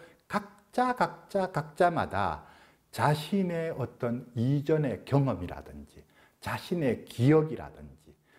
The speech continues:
자신의 가치관이라든지 자신의 욕구라든지에 따라서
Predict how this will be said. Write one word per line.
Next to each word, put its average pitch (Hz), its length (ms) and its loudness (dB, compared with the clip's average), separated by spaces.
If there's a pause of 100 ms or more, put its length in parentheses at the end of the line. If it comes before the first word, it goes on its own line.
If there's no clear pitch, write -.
(120)
자신의 135 560 -4
가치관이라든지 82 1160 -4 (360)
자신의 127 540 -2
욕구라든지에 - 1800 -2
따라서 123 760 -4